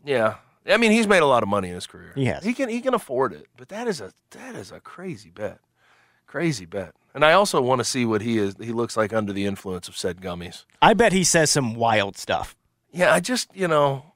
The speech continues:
Speaker 1: <sighs> have you ever learned a older family member was a, was a gummy user that used gummies, that, that liked the T H C?
Speaker 2: Sure.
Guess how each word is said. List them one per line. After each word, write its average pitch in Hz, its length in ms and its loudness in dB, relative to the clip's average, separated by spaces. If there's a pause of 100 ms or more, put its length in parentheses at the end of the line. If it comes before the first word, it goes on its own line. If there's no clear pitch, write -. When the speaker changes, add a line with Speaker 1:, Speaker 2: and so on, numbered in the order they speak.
(220)
Speaker 1:
<sighs> - 1500 -20
have 175 120 2
you 226 60 8
ever 247 160 6
learned 160 360 4
a 123 100 2
older 123 240 2
family 117 340 -4
member 123 280 -4
was 110 240 -4
a, 104 260 -6
was 110 160 -10
a 107 60 -12
gummy 113 340 -2
user 123 360 -6 (220)
that 107 200 -10
used 120 260 -6
gummies, 120 460 -2
that, 107 260 -10
that 110 140 -4
liked 117 260 0
the 107 100 -12
T 120 200 -4
H 117 240 0
C? 120 240 -8 (220)
Speaker 2:
Sure. - 420 4